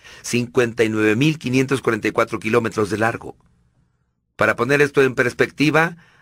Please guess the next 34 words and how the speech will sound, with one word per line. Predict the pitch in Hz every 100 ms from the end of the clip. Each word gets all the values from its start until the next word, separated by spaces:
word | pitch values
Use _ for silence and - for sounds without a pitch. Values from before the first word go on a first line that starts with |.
| _
algunos | - 110 127 127
científicos | 135 117 127 120 131 123 131
han | 120 113
sugerido | 123 113 117 156 123 120
que | 107
todas | 117 117 110
las | 107
partículas | 113 101 117 107 107 101
en | 95
el | 92
universo | 90 98 120 - 127 120 - - -
son | - 147 156 139
probablemente | 131 120 151 160 156 147 143 143 117
menos | 117 131 135 131
que | - 101
diez | 127 147 160 - _
con | - 107 98
setenta | 101 107 92 98
y | 90
seis | 110 101
ceros | 127 127 113
detrás, | 107 95 95 76 - - _ _ _ _ -
mucho | 117 117 104
menos | 120 131
que | 123
las | 104
posibilidades | - 104 92 92 92 107 101 95
de | 92
tu | 95
A | 95
D | 95 107
N. | 131 87 - _ _ _ _ _ _ -
Tu | 135
singularidad | - 147 147 127 135 175 185 113 104 101